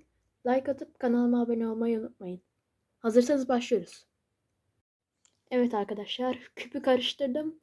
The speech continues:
ve artık ilk adıma geçiyoruz. İlk olarak birinci adımı tamamlamak için küpün bir yüzünü çözmemiz gerekiyor. Birinci yüzü tamamlamak için herhangi bir algoritmamız yok, ancak beni dikkatli dinleyip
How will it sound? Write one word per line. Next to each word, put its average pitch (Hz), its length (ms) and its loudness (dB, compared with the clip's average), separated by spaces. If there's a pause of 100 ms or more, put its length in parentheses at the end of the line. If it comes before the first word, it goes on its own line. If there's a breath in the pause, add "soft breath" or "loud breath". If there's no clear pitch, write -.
ve 254 320 0
artık 247 400 -4 (160)
ilk 285 200 -4
adıma 226 240 0
geçiyoruz. 208 600 -2 (920)
İlk 247 200 -2
olarak 320 420 0 (140)
birinci 262 320 2
adımı 262 680 -2
tamamlamak 247 600 2
için 330 300 -6 (260)
küpün 277 360 -6
bir 269 100 0
yüzünü 254 300 2
çözmemiz 233 480 2
gerekiyor. 180 520 -8 (1500)
Birinci 262 320 6
yüzü 277 240 -4
tamamlamak 269 540 -4
için 269 160 -10
herhangi 247 540 -4
bir 254 80 0
algoritmamız 254 680 -2
yok, 247 160 2
ancak 240 380 -4
beni 233 340 4
dikkatli 214 420 -10
dinleyip 247 460 -2